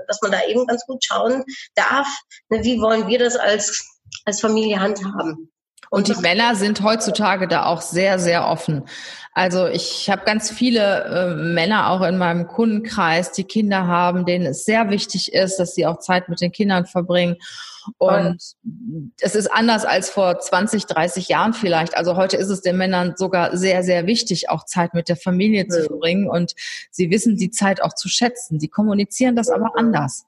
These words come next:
Speaker 2: Ne? Die kommunizieren
Speaker 1: Ja.
Speaker 2: das anders, gehen nicht in die Opferrolle, sondern sagen dann einfach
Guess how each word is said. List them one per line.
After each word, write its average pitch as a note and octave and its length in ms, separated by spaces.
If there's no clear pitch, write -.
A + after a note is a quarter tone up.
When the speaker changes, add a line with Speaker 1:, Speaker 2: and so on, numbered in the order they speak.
Speaker 2:
Ne? A3+ 240
Die G#3 100
kommunizieren A#3 720
Speaker 1:
Ja. G3 60
Speaker 2:
das G3 140
anders, C#4 520
gehen A#3 160
nicht A3+ 160
in G3 120
die G3+ 120
Opferrolle, B3+ 580
sondern G#3+ 280
sagen A3 260
dann A#3+ 140
einfach G#3 380